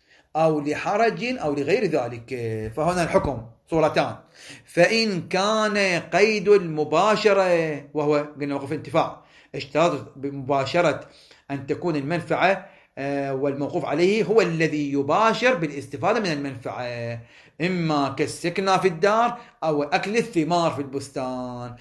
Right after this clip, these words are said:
فإن كان قيد المباشرة ملحوظاً على نحو تعدد المطلوب، كما هو الغالب، الواقف من يقول: "أريد ذولا، آه، اللي وقفت عليهم،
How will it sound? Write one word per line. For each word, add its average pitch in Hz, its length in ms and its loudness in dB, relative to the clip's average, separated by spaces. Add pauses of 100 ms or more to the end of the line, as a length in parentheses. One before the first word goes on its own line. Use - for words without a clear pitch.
(200)
فإن 135 320 -4
كان 165 300 0
قيد 156 300 0
المباشرة 135 680 2
ملحوظاً 165 880 2
على 147 340 -2
نحو 180 260 -2
تعدد 185 500 -2
المطلوب، 196 1080 2 (520)
كما 190 220 2
هو 180 220 2
الغالب، 160 440 2 (500)
الواقف 156 480 -6
من 147 160 -6
يقول: 185 260 -6
"أريد 156 380 -4
ذولا، 208 280 -2 (320)
آه، 139 200 -12 (440)
اللي 147 200 -2
وقفت 147 380 -2
عليهم، 196 420 0